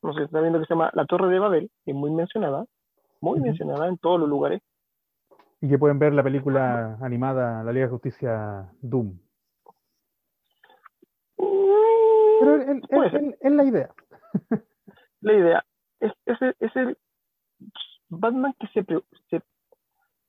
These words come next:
Speaker 1: preocupa de prepararse para casos eventuales a futuros. ¿Y qué pasa si Superman se le arranca los duendes?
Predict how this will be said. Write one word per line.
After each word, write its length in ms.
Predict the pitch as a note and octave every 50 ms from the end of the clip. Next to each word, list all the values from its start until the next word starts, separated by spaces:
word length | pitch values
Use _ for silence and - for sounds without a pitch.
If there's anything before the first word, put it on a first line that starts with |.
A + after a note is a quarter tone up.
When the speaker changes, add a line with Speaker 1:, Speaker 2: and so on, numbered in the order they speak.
| _ _
Speaker 1:
preocupa 480 | - D#3 D#3 D3 - G3+ A3+ C#4 C#4 D4
de 120 | C4 B3+
prepararse 560 | A3 A3 - - D#3 C#3+ D3 F#3 G#3 - A#3 A3+
para 260 | A3+ F#3+ F#3 E3 D#3+
casos 380 | - F3+ F#3+ - A3+ G#3 - _ -
eventuales 680 | E3 D3+ D#3 C#3+ C#3 - - D#3 E3 D#3+ E3 F#3 - _ _
a 120 | E3 C#3+
futuros. 580 | - - C#3+ - A3+ A#3 F#3+ D3+ C#3 - - - _ _ _ _ _ _ _ _ _ _ _ _ _ _ _ _ _ _ _ _ _ _ _ _ _ _ _ _ _ _ _ _ _ _ _ _ _ _ _ _ _ _ _
¿Y 80 | - -
qué 100 | - A4+ A#4+
pasa 280 | - G#4+ E4+ D4 C4+ A3+
si 120 | A3 A3 G#3 G3+
Superman 340 | - A3 F#3 F3+ F3+ F3 E3
se 60 | - E3+
le 80 | E3
arranca 280 | E3 E3+ D#3+ D3+ - D#3
los 180 | D3 D3 C#3
duendes? 360 | C#3 C#3+ C3+ C3+ C3 C3 B2+